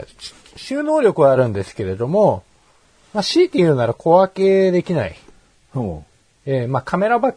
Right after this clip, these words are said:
Speaker 1: グとか、
Speaker 2: あー、あー、あー。
Speaker 1: ああいうのだとやっぱり中身に仕切りが入っていて、
Speaker 2: うんうん。
Speaker 1: 分けられるっていうのもあって、
Speaker 2: うん。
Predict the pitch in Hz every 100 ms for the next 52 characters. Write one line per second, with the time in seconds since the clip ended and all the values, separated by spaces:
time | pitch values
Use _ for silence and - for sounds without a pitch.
0 | - 135 95 71 _ 120 131 139 135 127
1 | 117 120 110 107 165 202 233 202 165 156
2 | - 135 123 113 143 120 120 170 143 117
3 | 104 - 147 139 131 110 123 127 - 110
4 | 107 - 175 165 123 110 95 92 80 117
5 | 143 135 131 113 90 - 110 98 95 104
6 | - - 101 98 120 101